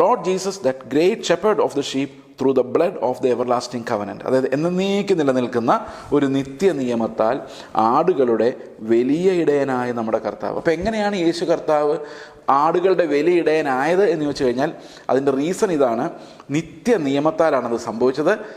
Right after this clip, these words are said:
അത് സ്വന്തം രക്തത്താലാണ്, നിത്യ നിയമത്തിൻ്റെ രക്തത്താൽ. അപ്പൊ നമ്മൾ ഓരോ പ്രാവശ്യവും, ആ, അപ്പം നുറുക്കി പാനപാത്രം എടുത്ത് ആഘോഷിക്കുമ്പോൾ നമ്മൾ പറയുന്നത്, "ഇത് നിത്യ നിയമത്തിൻ്റെ രക്തം, eternal covenant by the blood, blood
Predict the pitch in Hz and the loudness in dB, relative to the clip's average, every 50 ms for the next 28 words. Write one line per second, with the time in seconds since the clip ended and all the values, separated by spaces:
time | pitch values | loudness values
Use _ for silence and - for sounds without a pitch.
0 | - - - - - - - 143 156 214 214 214 - - - - - - 135 123 | -20 -20 -20 -20 -4 0 0 2 4 2 0 0 -2 -8 -12 -12 -2 0 0 0
1 | 131 139 156 160 147 127 120 117 117 - - 135 - 151 123 110 107 104 104 107 | 0 0 0 2 2 2 0 -2 -2 0 -2 -2 0 0 -2 -2 -2 -4 -6 -8
2 | 107 113 131 135 - - - - - 165 147 127 117 117 120 120 117 127 120 110 | -8 -6 -8 -8 -8 -12 -6 -2 0 0 0 0 -2 -4 -4 -4 -4 -2 -2 -2
3 | 101 104 - - 107 - 104 104 - - - - - - - - 139 139 143 143 | -2 -2 -2 -4 -4 -4 -4 -4 -6 -6 -12 -18 -20 -20 -6 -2 0 2 2 4
4 | 139 135 147 170 180 170 160 135 127 127 - 139 147 143 - - - - - - | 4 4 4 4 2 2 2 2 2 2 0 -4 -4 -4 -6 -10 -16 -18 -18 -10
5 | - 120 120 120 - 117 120 - 151 151 143 131 127 123 143 151 135 - - - | -6 -2 -2 -2 -2 -2 -2 -2 -2 -2 0 -2 -2 -2 -4 -8 -8 -10 -6 -4
6 | 156 147 - 127 135 139 143 143 151 143 131 127 120 117 135 156 156 - - - | 0 0 2 2 2 2 2 0 0 -2 -2 -2 -4 -2 -2 -2 -2 -4 -8 -10
7 | - - 113 120 123 143 160 160 - 156 131 127 120 120 123 120 - - - - | -4 -2 0 0 2 0 -2 -2 -4 -6 -6 -2 -2 -2 -2 -2 -4 -12 -12 -6
8 | - 113 123 131 127 123 117 120 123 123 123 131 127 - - - 123 117 120 117 | -2 0 0 0 2 0 0 0 -2 -2 -2 -2 -4 -4 -6 -4 -2 -2 0 0
9 | 120 120 - - - 160 143 127 123 120 120 120 113 - 110 107 110 107 104 - | -2 -6 -6 -4 -2 -2 0 0 0 -2 -2 -2 -2 -2 0 0 0 0 -2 -2
10 | - - - - - - - - - - _ - 127 - - - 165 160 160 160 | -8 -14 -16 -18 -20 -20 -20 -20 -20 -12 _ -6 -6 -6 -2 0 0 2 2 2
11 | 160 151 156 - 120 117 120 127 120 113 107 - - - - - - - 107 104 | 0 -2 -2 -2 -2 -2 -2 -2 -2 -4 -6 -10 -14 -18 -20 -20 -16 -4 -2 0
12 | 113 113 117 113 - - - - - - 110 101 - - - - - - - - | 2 2 0 -2 -6 -12 -14 -10 -4 -4 -2 0 2 2 2 0 -2 -8 -14 -16
13 | - - - - - - - - _ _ _ _ _ _ - - _ - - 139 | -18 -20 -20 -20 -20 -20 -20 -20 _ _ _ _ _ _ -20 -20 _ -20 -16 -4
14 | 143 135 147 170 196 202 220 | 0 2 2 2 2 0 -2